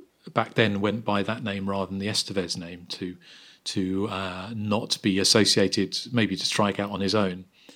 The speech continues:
Uh, so he was forty-one years old when he made this. And, uh, it says that, um, the article was talking about this film, it just mentions this film in passing,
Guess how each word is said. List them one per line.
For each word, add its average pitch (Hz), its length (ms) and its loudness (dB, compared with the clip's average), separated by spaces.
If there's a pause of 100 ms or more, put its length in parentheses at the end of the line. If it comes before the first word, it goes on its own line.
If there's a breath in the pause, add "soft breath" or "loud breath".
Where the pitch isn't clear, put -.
(300 soft breath)
Uh, 101 220 4
so 107 160 4
he 117 80 8
was 107 120 6
forty-one 110 640 6
years 98 180 4
old 101 220 4
when 90 120 -4
he 92 80 -8
made 90 260 -8
this. - 360 -6 (540 soft breath)
And, 101 480 2
uh, 104 520 2 (580)
it 135 240 -6
says 117 380 4
that, - 380 0
um, 107 340 -2
the 110 240 0
article 117 380 2
was 104 200 -2
talking 110 260 -4
about 107 220 -4
this 107 180 0
film, 117 320 2
it 123 80 4
just 127 160 6
mentions 123 220 6
this 104 100 0
film 104 180 2
in 95 60 0
passing, 98 420 2